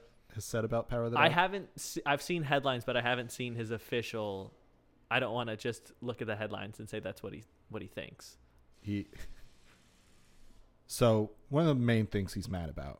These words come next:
Speaker 2: Mm-hmm.
Speaker 1: is that somebody from New Zealand, or no, it was filmed in New Zealand.
Speaker 2: Mm-hmm.
Speaker 1: And he's mad because New Zealand looks nothing like the West,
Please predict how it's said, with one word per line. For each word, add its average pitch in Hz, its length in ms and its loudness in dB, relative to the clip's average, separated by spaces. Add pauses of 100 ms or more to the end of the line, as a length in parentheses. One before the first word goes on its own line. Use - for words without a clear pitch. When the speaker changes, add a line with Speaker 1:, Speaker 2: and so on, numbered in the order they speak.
(140)
Speaker 2:
Mm-hmm. 110 260 -8
Speaker 1:
is 95 460 -4 (160)
that 95 260 -2
somebody 107 300 0
from 104 260 -2
New 107 160 2
Zealand, 101 480 -2 (540)
or 127 100 4
no, 120 380 4
it 127 160 -2
was 110 120 -2
filmed 117 480 4
in 107 260 0
New 95 140 0
Zealand. 82 380 -6
Speaker 2:
Mm-hmm. 123 200 -2 (640)
Speaker 1:
And 113 140 0
he's 113 180 0
mad 95 300 0
because - 320 -6
New 120 140 2
Zealand 101 360 0
looks 92 300 -4
nothing 101 500 0
like 90 220 -6
the 98 80 -6
West, 90 400 -6